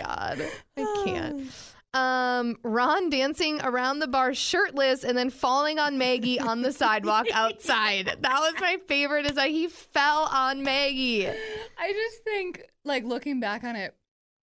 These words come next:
Speaker 2: Ron,
Speaker 1: What?
Speaker 2: what were you doing?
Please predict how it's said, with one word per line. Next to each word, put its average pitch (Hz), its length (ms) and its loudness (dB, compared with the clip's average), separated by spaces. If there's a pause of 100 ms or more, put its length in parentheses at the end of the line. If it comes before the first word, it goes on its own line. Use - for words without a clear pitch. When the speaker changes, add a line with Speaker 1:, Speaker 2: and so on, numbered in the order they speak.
(400)
Speaker 2:
Ron, 208 720 -4 (480)
Speaker 1:
What? 277 520 0
Speaker 2:
what - 100 -6
were 392 180 0
you 339 220 0
doing? 226 680 -4